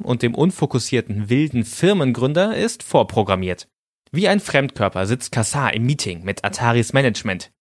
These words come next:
Die tragen Jeans und T-Shirt, trinken Bier und reichen Joints herum. Kassar lehnt dankend ab, er nehme keine Drogen. Bushnell empfiehlt ihm, sich doch einfach bei ein paar Bier und Wein zu entspannen. Ein Angebot,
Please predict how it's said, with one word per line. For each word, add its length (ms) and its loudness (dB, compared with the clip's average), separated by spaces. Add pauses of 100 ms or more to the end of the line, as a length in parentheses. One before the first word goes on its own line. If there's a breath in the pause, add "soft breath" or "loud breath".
(120)
Die 260 2 (160)
tragen 320 0
Jeans 380 0
und 100 0
T-Shirt, 640 -2
trinken 380 -2
Bier 340 -2
und 200 -4
reichen 280 2
Joints 300 2
herum. 320 0 (320)
Kassar 480 0
lehnt 400 -2
dankend 340 -2
ab, 220 -4 (100)
er 140 0
nehme 340 2
keine 300 0
Drogen. 340 2 (520 loud breath)
Bushnell 400 2
empfiehlt 400 0
ihm, 240 -2
sich 160 -4
doch 100 -2
einfach 280 0
bei 140 2
ein 140 -2
paar 140 -4
Bier 340 2
und 220 -4
Wein 260 2
zu 160 -8
entspannen. 640 -6 (240)
Ein 160 0
Angebot, 460 2